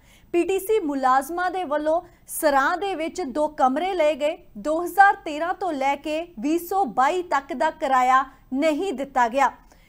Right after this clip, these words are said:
ਐਸ ਜੀ ਪੀ ਸੀ ਦੇ ਵੱਲੋਂ ਪੱਤਰ ਵੀ ਲਿਖਿਆ ਗਿਆ ਹੈ। ਉਸ ਪੱਤਰ ਦੀ ਐਕਸਕਲੂਸਿਵ ਕਾਪੀ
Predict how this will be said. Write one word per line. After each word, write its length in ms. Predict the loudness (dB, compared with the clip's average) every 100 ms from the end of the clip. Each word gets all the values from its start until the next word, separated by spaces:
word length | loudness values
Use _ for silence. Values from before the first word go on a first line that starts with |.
| -20 0
ਐਸ 260 | 2 4
ਜੀ 120 | 2 -2
ਪੀ 180 | -2
ਸੀ 160 | -2 -2
ਦੇ 140 | 0
ਵੱਲੋਂ 300 | 4 4 4
ਪੱਤਰ 400 | 2 0 0 0
ਵੀ 140 | 0 -2
ਲਿਖਿਆ 360 | -4 0 2
ਗਿਆ 180 | 2 4
ਹੈ। 100 | 4
ਉਸ 180 | 2 -2
ਪੱਤਰ 380 | -4 0 0 0
ਦੀ 280 | -2 -8 -4
ਐਕਸਕਲੂਸਿਵ 680 | -6 -4 -4 -2 -2 -2 -4
ਕਾਪੀ 680 | 4 4 4 0 -2 -4